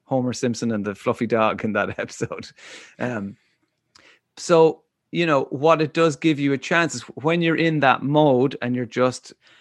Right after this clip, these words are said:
focusing your breath, mind wanders. "Oh, I'm thinking about the dog. I'm bringing my mind back to my breath." When you do that exercise for a while, you start to become more aware of the kinds of thoughts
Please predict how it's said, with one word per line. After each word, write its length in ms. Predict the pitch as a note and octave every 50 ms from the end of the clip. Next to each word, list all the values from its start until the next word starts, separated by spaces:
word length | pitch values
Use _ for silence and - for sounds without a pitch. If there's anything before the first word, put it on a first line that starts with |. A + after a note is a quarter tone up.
| _ _ _ _ _
focusing 440 | _ - F#2 F#2 E2 G2 F#2+ G2+
your 100 | A2 A#2
breath, 340 | G#2+ C3+ D3+ E3 E3 - -
mind 400 | - A2 G#2 G#2 G#2+ A2 A2 A2
wanders. 460 | A2+ B2 C3+ D3+ D#3+ E3+ F3+ E3+ D#3+ -
"Oh, 180 | - - - - _ _ _ _ _ _ _ _ _ _ -
I'm 100 | C3 C3
thinking 320 | - E3 E3 D3+ D#3+ D3
about 340 | C#3 D3 C#3+ C#3 C3+ - -
the 120 | C#3+ C3+
dog. 480 | B2+ - D#3 D#3+ D#3 D3 D3+ D3 B2 - _ _ _ -
I'm 260 | G#2+ A2+ A2 A2+ A2+
bringing 220 | A2 A2+ G#2+ A2
my 100 | A2 G#2+
mind 280 | G#2 G#2 G#2+ G#2+ G#2 F#2
back 360 | G2 G2 G2+ G2 - - - _ _ _ _
to 80 | -
my 120 | F#2+ F#2+ F#2
breath." 320 | E2+ G#2+ A2 G#2 G2+ _ _ _ _ _ _ _ _ _ _
When 260 | - F3 F#3 G3+ G3+
you 240 | F#3+ F#3 F3+ D3+ - _ _ _ _ _ _ - A#2
do 240 | - E3+ F3 F3+
that 180 | E3 D#3 C#3 C3+
exercise 520 | C#3 C3+ - - C3 - - B2+ A2+ A2
for 100 | - B2
a 20 | A2
while, 240 | - A2+ A2 G#2 G2+
you 80 | A#2+
start 440 | A2 - - - C3+ C3+ D3+ D#3 D3+
to 60 | - C#3+
become 360 | D3+ C3+ - - C#3 B2+ B2
more 240 | A#2+ A#2 A2+ A2 G#2+
aware 300 | G#2+ G#2 A2 A2 A2+ A2+
of 80 | G2+
the 60 | G#2+
kinds 520 | - - - - C3+ C#3+ D3+ D#3 D#3 C#3+ C3+
of 120 | C#3 -
thoughts 540 | - - A#2+ A#2 A2 G#2+ - - - -